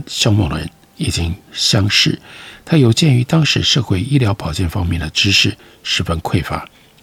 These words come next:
就邀请我一起策划一套给病人看的书，就像是由联合国W H O所出版给第三世界国家的一系列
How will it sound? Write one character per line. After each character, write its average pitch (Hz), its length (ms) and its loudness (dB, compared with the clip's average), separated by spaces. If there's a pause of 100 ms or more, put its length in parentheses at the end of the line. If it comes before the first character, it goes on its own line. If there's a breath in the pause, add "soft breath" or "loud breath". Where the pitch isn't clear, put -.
(120)
就 131 160 4
邀 147 160 4
请 101 180 0
我 85 160 -2
一 104 60 -2
起 - 160 -6
策 - 180 -2
划 90 180 -4
一 82 60 -4
套 - 260 -2 (400 loud breath)
给 143 200 2 (120)
病 160 200 4
人 78 220 -4
看 85 220 -2
的 78 120 -6
书， 101 280 -2 (460 loud breath)
就 123 140 2
像 113 200 2
是 90 200 0
由 95 280 0 (300 loud breath)
联 110 140 4
合 139 40 6
国 101 200 2
W 104 320 0
H 135 260 -2
O 135 140 2
所 - 180 -2
出 - 160 -2
版 95 180 -2 (380 loud breath)
给 90 160 0
第 - 180 0
三 123 200 2
世 - 180 0
界 98 160 -2
国 - 180 -6
家 87 160 -2
的 - 100 -8
一 82 80 -6
系 - 200 2
列 92 180 0